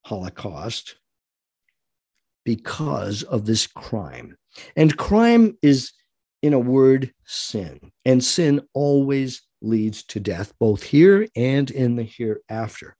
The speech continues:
And we ought not to take it lightly.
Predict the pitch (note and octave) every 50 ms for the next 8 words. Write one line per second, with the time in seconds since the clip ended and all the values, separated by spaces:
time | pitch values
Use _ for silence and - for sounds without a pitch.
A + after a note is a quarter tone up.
0 | _ _ _ _ _ _ _ - - _ _ _ _ _ _ _ _ G#2+ G#2 G#2
1 | G#2 G2+ - - - G#2 A#2 C3 - - A2+ A#2 A#2+ A#2 A#2 - - - - G#2+
2 | - - G#2+ G#2 - - D#2+ - - _ _ _ _ _ - E2+ F2+ G2 G2+ G2
3 | F2+ - C#2 - - -